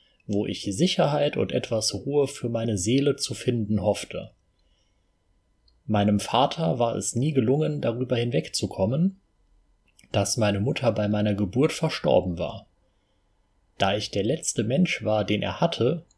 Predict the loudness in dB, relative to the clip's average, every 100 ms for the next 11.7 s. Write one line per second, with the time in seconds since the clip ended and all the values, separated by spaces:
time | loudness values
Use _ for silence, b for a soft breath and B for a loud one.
0 | -2 -2 -2 -2 -2 0 0 0 -2 0
1 | 0 4 4 2 0 2 0 0 0 0
2 | 0 2 2 0 -4 -6 -12 -10 -6 0
3 | 2 4 2 2 0 -2 -2 0 0 0
4 | -2 -4 -4 -2 -2 -2 -4 -6 -10 -14
5 | _ _ -20 _ _ -6 -6 -2 2 4
6 | 6 4 4 2 0 -6 -2 0 0 0
7 | 0 0 0 0 0 0 0 0 -2 2
8 | 2 2 2 2 2 0 -2 -8 -6 0
9 | 2 2 0 2 2 2 2 0 0 -2
10 | 0 0 0 0 -2 -2 -2 2 2 2
11 | -4 -6 -4 -4 -4 -10 -14